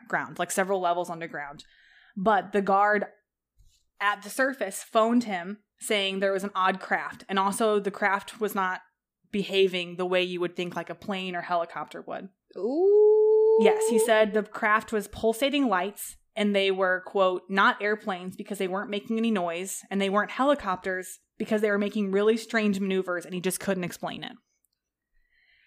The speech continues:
Speaker 1: Captain Salas told his team to make sure that the craft didn't enter the premise. Like, you know what? They can be weird in the forest. If they cross our lines, it's gonna be an issue.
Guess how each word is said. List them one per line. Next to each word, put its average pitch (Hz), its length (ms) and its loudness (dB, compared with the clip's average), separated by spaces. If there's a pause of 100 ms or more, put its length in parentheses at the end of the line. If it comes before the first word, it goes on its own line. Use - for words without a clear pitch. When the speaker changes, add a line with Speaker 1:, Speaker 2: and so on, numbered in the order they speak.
(160)
Speaker 1:
Captain 233 340 2
Salas 220 460 2
told 208 240 0
his 220 140 0
team 214 260 0
to 214 80 0
make 196 220 -2
sure 214 140 -2
that 196 160 -2
the 196 60 -8
craft 185 400 0
didn't 202 220 -2
enter 190 320 -2
the 180 80 -2
premise. - 580 -10 (240)
Like, 175 220 -8
you 202 80 0
know 190 80 0
what? 185 180 0
They 196 100 0
can 214 180 2
be 202 120 0
weird 190 360 2
in 185 60 -6
the 180 80 -6
forest. 165 500 -6
If 185 100 -8
they 185 80 2
cross 180 280 2
our 180 120 2
lines, 170 260 -2
it's 165 100 -8
gonna 165 160 -6
be 160 80 -10
an 151 80 -14
issue. - 280 -16